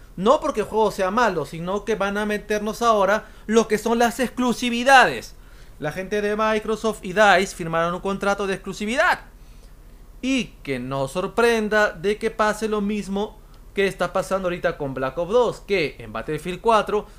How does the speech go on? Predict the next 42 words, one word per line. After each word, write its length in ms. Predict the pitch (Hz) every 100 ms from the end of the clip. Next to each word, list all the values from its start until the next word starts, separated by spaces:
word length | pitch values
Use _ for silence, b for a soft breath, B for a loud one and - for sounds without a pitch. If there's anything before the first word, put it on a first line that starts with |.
| -
den 260 | 131 147 165
primero 400 | 190 208 208 208
los 180 | 202 185
D 120 | 208
L 100 | 196
Cs 240 | 208 202
para 160 | - 160
la 120 | 139
gente 280 | 165 160 147
de 260 | 139 156
Xbox, 380 | - 202 202 196
tanto 380 | - 160 160 170
para 240 | 156 139
los 320 | 131 127 123 120
de 100 | 123
trescientos 320 | 151 160 165
sesenta 380 | 180 170 180 160
o 100 | 131
la 80 |
nueva 220 | 131 139 165
que 80 |
se 100 | 156
viene, 380 | 170 190 175 196 B B B B -
y 180 | 240 240
después 560 | 208 175 - 240 214 196
de 80 |
un 160 | 208 196
mes 400 | 185 202 - - - - -
para 180 | 220 226
la 100 | 185
gente 240 | 190 180
de 100 | 175
Play 240 | 165 170 170
cuatro 440 | 180 175 190 190
o 180 | 190 185
PlayStation 460 | 156 139 156 151 143
tres 200 | 160 147
y 40 |
P 180 | 143 131
C, 140 | - 123
¿no? 200 | 208 214 B B B -
Eh, 640 | 156 156 156 156 151 143